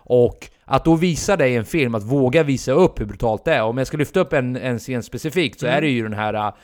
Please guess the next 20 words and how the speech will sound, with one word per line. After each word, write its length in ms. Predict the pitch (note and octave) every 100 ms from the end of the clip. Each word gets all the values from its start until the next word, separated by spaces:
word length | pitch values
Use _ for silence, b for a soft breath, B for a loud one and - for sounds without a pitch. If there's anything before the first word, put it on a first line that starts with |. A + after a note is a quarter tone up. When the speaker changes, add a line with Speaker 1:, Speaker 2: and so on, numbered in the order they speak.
| b -
Speaker 1:
busscenen 840 | A#2+ D3+ - D3+ - E3+ G#2+ F#2+
till 100 | G2
exempel. 420 | G2+ G#2 G2+ A2+ G#2
Speaker 2:
Ja. 280 | C#3 B2 - b b b b
Speaker 1:
Jag 80 | E3+
menar, 120 | F3+
det 80 | F#3
här, 220 | G3 F3+
i, 380 | D#3 D#3 A#2+ C#3+ - -
vad 200 | D#3+ F#3+
är 140 | F3+
det 60 | E3+
här 240 | D#3+ D3+ C#3+
i 240 | C#3 C3+
det 80 | C3
stora 300 | - C#3+ C3
hela? 380 | B2+ C3 C3 A2
Det 100 | D3
är 80 | C#3+
liksom 360 | C3+ C#3 C3